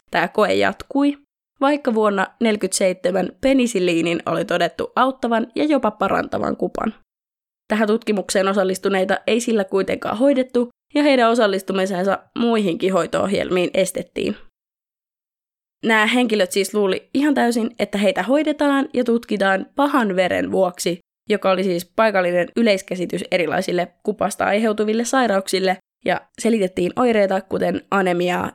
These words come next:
ja uupumusta. Hoitona annettiin aluksi salvarsaanihoitoja, ja sittemmin sitä hoidettiin esimerkiksi aspiriinilla ja muilla yhtä tehottomilla hoidoilla.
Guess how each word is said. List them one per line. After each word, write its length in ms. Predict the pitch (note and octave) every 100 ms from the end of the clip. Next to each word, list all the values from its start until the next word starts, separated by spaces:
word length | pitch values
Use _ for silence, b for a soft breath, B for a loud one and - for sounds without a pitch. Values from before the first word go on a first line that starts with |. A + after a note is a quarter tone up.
| -
ja 120 | E3+
uupumusta. 720 | E3+ E3 - G#3 G#3+ - G3 - _ _ _ _ _ _ _ _ _ _ -
Hoitona 380 | C#4 D4 A#3 G3
annettiin 360 | F#3+ F#3 F3+ E3
aluksi 320 | E3+ E3 - _
salvarsaanihoitoja, 1400 | - B3 C#4+ A#3 G#3+ G#3 F#3+ E3+ F3+ G3 A#3 A#3 G3+ F#3+ G3+ _ _ _ _ _ _
ja 180 | A#3 - -
sittemmin 420 | C4+ A#3+ A3 G#3
sitä 160 | F#3 G3
hoidettiin 600 | F3 E3+ E3+ F3 F3 -
esimerkiksi 640 | F3 E3+ F3 - - -
aspiriinilla 840 | - A#3 - F#3 - C3 C#3+ D3+ E3 - - _ -
ja 160 | F3+ - F#3+
muilla 360 | F#3 E3+ C3+
yhtä 220 | F3 -
tehottomilla 600 | - F3+ - - F3 F#3+
hoidoilla. 460 | F#3+ F3+ - -